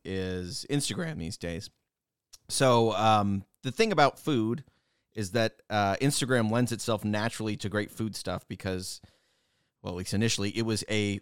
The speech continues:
photo-based, um, social media network. And so people would take pictures of what they were eating or pictures of what they made or, uh, pictures of, of how they were making something or something along those lines.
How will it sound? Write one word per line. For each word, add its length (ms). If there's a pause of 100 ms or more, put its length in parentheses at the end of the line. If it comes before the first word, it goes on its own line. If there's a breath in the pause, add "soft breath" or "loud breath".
photo-based, 1040 (840)
um, 580
social 400
media 320
network. 360
And 140
so 120
people 260
would 120
take 260
pictures 420
of 120
what 140
they 100
were 200
eating 360
or 160 (200)
pictures 320
of 120
what 220
they 100
made 640
or, 280 (360 soft breath)
uh, 160
pictures 480
of, 260
of 180
how 260
they 120
were 140
making 360
something 400
or 60
something 240
along 220
those 180
lines. 280